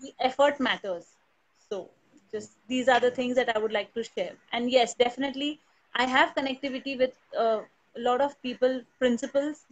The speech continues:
I have been given presentations in so many schools, almost all schools in Dahisar. So I have a lot of places covered.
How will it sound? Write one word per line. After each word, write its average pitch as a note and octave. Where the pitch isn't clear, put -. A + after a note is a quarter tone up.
I A3+
have A3+
been B3+
given A#3
presentations B3
in C4
so B3
many C4+
schools, C4
almost B3+
all B3+
schools A#3
in A#3
Dahisar. G3+
So C4
I B3
have C#4
a B3+
lot B3+
of C#4
places A#3
covered. G#3+